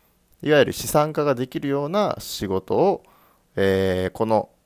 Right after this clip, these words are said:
ね、数年で、二十代のうちにできれば、三十代以降はもっと豊かな生活になるんじゃないかなと思って、僕は今、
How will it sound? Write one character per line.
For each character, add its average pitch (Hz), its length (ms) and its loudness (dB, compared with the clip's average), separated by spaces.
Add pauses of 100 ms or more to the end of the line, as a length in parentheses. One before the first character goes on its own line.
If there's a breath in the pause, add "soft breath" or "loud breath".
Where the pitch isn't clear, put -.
(120)
ね、 101 160 -4
数 107 380 -2
年 98 200 -2
で、 92 160 0
二 101 160 -4
十 107 100 -6
代 98 120 2
の 92 80 0
う 92 40 -4
ち 147 140 -10
に 127 60 -6
で 110 100 0
き 156 140 -8
れ 143 100 -2
ば、 - 400 0
三 110 240 0
十 101 140 -4
代 95 180 2
以 127 40 -12
降 160 200 -4
は 202 380 -2 (120)
も 101 120 -6
っ 101 120 -2
と 98 120 -4
豊 87 200 -2
か 80 120 -8
な 71 100 -8
生 95 160 -4
活 - 240 -6
に 95 80 -10
な 104 100 -2
る 123 120 -4
ん 120 40 -12
じ 120 60 -4
ゃ 123 60 -4
な 131 80 -4
い 127 60 -4
か 135 100 -4
な 196 140 -2
と 185 100 -6
思 185 140 -6
っ - 20 -20
て、 - 180 -6
僕 117 240 -4
は - 180 -2 (460 loud breath)
今、 92 240 -4